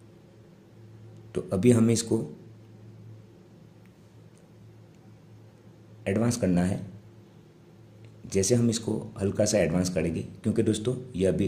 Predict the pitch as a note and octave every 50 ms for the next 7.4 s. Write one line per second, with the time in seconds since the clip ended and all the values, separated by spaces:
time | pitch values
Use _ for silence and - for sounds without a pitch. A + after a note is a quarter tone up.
0 | D#2 - - F#2 F#2 F#2 F#2 F#2 F2 F2+ F#2+ F#2+ F2+ E2+ E2 E2 E2+ F#2 F#2 F#2
1 | - - - - - - - - D#2 - - - F2+ F#2 F2 F2 - F2 G#2 -
2 | - - - - - - - - - - - - - - - - - - - -
3 | - - - - - - - - - - - - - - - A2+ G2 G#2 G#2 G#2+
4 | F2+ F#2+ F2+ F2+ G2+ G2 F#2 F2 F2 E2+ E2+ E2+ E2 F#2+ G2+ - - - - -
5 | - - - - - - - - - - - - - - - - - - - -
6 | - - - - - - - - - - - - - - F2+ F2+ - E2+ D#2+ -
7 | F2+ E2 - - - - - F#2+